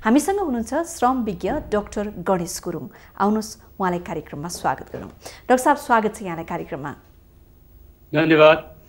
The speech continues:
Speaker 1: सन्चै हुनुहुन्छ?
Speaker 2: एकदम सन्चै छु।
Speaker 1: पछिल्लो समय नेपाली श्रमिकहरू जो विशेष गरी खाडी मुलुकमा गएर आफ्नो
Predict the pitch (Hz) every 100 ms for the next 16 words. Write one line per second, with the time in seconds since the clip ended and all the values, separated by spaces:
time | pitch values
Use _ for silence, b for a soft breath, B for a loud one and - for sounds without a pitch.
0 | b b b - - 294 330 240 214 392
1 | 480 - - - - - - - - -
2 | - - - - 175 180 170 190 170 -
3 | - - - 156 160 135 127 107 b b
4 | b b b - - 392 508 508 494 415
5 | 381 381 392 381 254 196 160 - 180 220
6 | 226 240 330 349 349 370 392 - - 269
7 | 285 320 - 214 196 226 277 277 180 254
8 | 294 311 220 233 233 285 - 233 233 -
9 | 233 262 240 220 220 214 202 190 180 185
10 | -